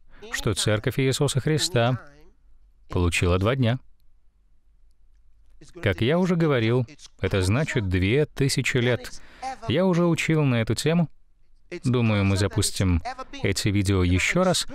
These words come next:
чтобы вы могли прослушать их на неделе и разобраться в этом, потому что это очень важно. Писание говорит об этом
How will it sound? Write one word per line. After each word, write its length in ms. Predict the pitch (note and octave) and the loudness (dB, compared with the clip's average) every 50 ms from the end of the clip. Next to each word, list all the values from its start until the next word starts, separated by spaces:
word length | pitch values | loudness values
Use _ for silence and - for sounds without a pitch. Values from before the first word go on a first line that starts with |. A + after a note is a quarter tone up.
| E4 F4 F4+ E4 C#4+ | -12 -14 -14 -14 -12
чтобы 280 | - - - G2+ F#2 F#2 | -8 -6 -4 -2 0 0
вы 100 | F#2+ G#2+ | 2 2
могли 260 | A2 G2+ F#2+ F#2+ G2 | 2 2 2 0 0
прослушать 600 | - - G2 F#2+ F#2 - A#2 A#2 G#2+ - G#2+ - - | 0 0 0 0 0 0 0 0 0 0 -2 -4 -4
их 380 | - - B2 B2 - - - - - - - - - - - - - | -4 -2 -2 -2 -4 -6 -10 -16 -18 -18 -20 -20 -20 -20 -20 -6 -2
на 160 | F2 F2+ F#2+ | 0 0 2
неделе 560 | F#2 F2 E2+ E2 F2 B2 - - - F#3 - - - - - - A3 - - | 2 2 2 2 2 2 2 2 2 0 0 -2 -6 -14 -18 -18 -18 -18 -12
и 260 | - - F3 G3+ - - | -4 -2 -2 -2 0 0
разобраться 720 | - F3 F#3+ F#3 E3+ F#3+ F#3 E3 F3 E3+ B2+ - - A#2 G2+ | -2 0 0 0 2 2 2 2 2 0 0 0 0 0 0
в 40 | |
этом, 300 | F#2 E2+ - D#2+ C#2+ C2 - - - - - - | 0 0 0 0 -2 -2 -4 -8 -16 -20 -12 -8
потому 220 | - - E2+ E2+ E2+ | -4 -2 0 0 0
что 160 | E2 - - | 0 -2 -6
это 300 | - - - G#2+ A2 G2+ | -6 -4 -4 -2 0 0
очень 520 | G#2 G#2 G#2+ A2 G#2+ - - A#2+ A2 G#2 | 2 2 2 2 0 0 0 0 2 2
важно. 640 | G2 F#2 G2 G2 F#2+ F2+ E2+ D#2 D#2 D2 C#2 C2+ C2 C2 C#2 C#2+ D3 C#3 - - C#3+ C#3+ - - - - - - - C#3 A#2+ F3+ F#3+ - _ - F3 E3+ - - - | 2 2 2 2 2 2 2 2 0 0 0 -2 -4 -6 -10 -14 -18 -18 -18 -18 -18 -20 -20 -20 -20 -20 -20 -20 -20 -20 -18 -18 -18 -18 _ -18 -18 -18 -16 -8 -6
Писание 720 | E2+ D#2+ - - - G2 G#2+ A#2 B2 C3 C3 C3 B2+ B2+ | -4 -2 -2 -2 0 0 0 0 0 0 0 0 0 0
говорит 380 | A#2+ A2 A2+ A2+ A#2 A#2+ - B2 | 2 2 2 2 0 0 0 0
об 100 | A2+ A2+ | 0 0
этом 280 | A2+ A2+ B2 A#2 G#2+ | 0 0 0 0 -2